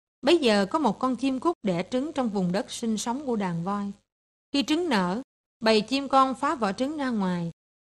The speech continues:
Trước khi bầy chim mạnh cánh và đang lúc chưa thể bay được, bậc đại sĩ cùng với đàn tám chục ngàn con voi đi đây đó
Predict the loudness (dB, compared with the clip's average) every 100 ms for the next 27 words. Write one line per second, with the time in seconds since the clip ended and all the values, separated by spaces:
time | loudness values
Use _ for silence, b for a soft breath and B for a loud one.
0 | _ 0 0 0 0 2 2 0 -2 -2
1 | -2 -2 -2 -4 -4 -2 -2 0 0 0
2 | -2 -4 -4 -4 -4 -2 -2 -4 -6 -8
3 | _ _ _ _ -2 -2 0 -2 -2 -2
4 | -2 -2 -2 0 -2 -2 -2 -2 -4 -4
5 | -4 -6 -10 -6 -4 -2 -2 -4 -4 -4
6 | -4 -4 -4 -4